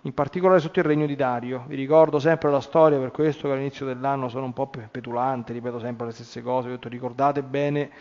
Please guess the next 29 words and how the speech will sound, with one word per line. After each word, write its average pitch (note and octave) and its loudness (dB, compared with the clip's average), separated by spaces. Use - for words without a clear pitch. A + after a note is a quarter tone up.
lo - -8
schema C#3 -2
storico, C#3 0
ogni C3+ -4
tanto C#3 -4
andatelo C3+ -2
a - -2
vedere, C3 -4
se A#2 -8
non C#3+ -4
si C#3+ -12
capisce C#3 -4
niente B2+ -6
con, B2+ -6
con C3 -8
la C3 -2
predicazione C3 -6
dei B2 -8
libri A#2+ -10
profetici", A2+ -12
no? E3+ 2
E G2+ -14
vi, A#2 -10
vi B2 -6
sarete D3 6
accorti, D3+ 6
spero, C3 -2
che, A#2+ -8
che C3 -4